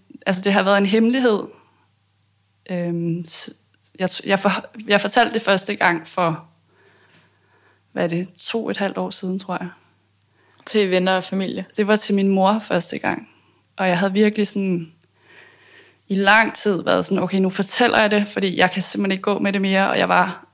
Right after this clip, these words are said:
Speaker 1: ulykkelig, og altså, jeg havde det så skidt. Men sådan, hver gang, at sådan, jeg fik tanken om, sådan, "Nu siger jeg det højt," så blev jeg bare, altså, dobbelt så ked af det, og var sådan, "Hvor, altså, det kan bare ikke passe, at jeg ikke sådan selv kan komme ud af det, og sådan, jeg kan godt klare det selv,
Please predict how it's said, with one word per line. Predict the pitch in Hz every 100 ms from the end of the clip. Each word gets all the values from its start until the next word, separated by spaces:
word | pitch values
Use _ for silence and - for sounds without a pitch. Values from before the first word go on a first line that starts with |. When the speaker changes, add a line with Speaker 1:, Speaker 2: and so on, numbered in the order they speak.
| _
Speaker 1:
ulykkelig, | 202 190 196 240 240 226 226 220
og | 185 175 170 - -
altså, | 175 185
jeg | 185
havde | 196
det | 202 208
så | - - 214 196 190
skidt. | - 190 180 - _ _ _
Men | 202 185
sådan, | 196
hver | 202 220
gang, | - 190 -
at | 202
sådan, | - 190
jeg | 170
fik | - 226 226
tanken | - 165 165 185
om, | - -
sådan, | -
"Nu | 190
siger | 190 190
jeg | 180
det |
højt," | 170 165 - _ _ - - - _ -
så | 196
blev | 190
jeg | 190 180
bare, | 160 165 175 185 - _ _ _
altså, | 175 165 - 254 311 _ _
dobbelt | 208 214 254 247
så | 190
ked | 196 -
af | 180
det, | 180 190 -
og |
var | - 165
sådan, | 190
"Hvor, | 190
altså, | 185 190 185
det | 180 185
kan | 196
bare | 202
ikke | 196 -
passe, | - 214 208 247 -
at | 190
jeg | 190
ikke | 190
sådan | - 190
selv | 233 226
kan | 220
komme | 208 208
ud | 208
af | 190 185
det, | 202
og | 185
sådan, | 175
jeg | 170
kan | 190
godt | 214 220
klare | 208 190
det | 196
selv, | - 202